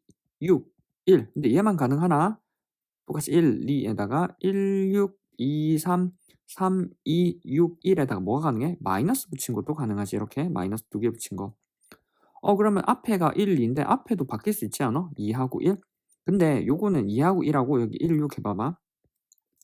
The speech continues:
앞에 걸 바꾸면 이하고 육 하면 여기 이하고 육 곱하고, 맞지? 일하고 일 곱하잖아. 그럼 어디가 되면 일, 이에다가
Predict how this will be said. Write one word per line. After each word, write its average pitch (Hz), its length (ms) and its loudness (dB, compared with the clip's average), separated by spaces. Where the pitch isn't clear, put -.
앞에 - 180 0
걸 190 140 4
바꾸면 117 600 0
이하고 156 280 2
육 156 160 -2
하면 120 120 0
여기 170 180 2
이하고 143 560 0
육 131 140 0
곱하고, 113 440 -6
맞지? 123 380 0
일하고 202 340 4
일 139 60 0
곱하잖아. 120 640 -6
그럼 160 200 4
어디가 147 220 4
되면 131 380 0
일, 220 320 2
이에다가 123 560 2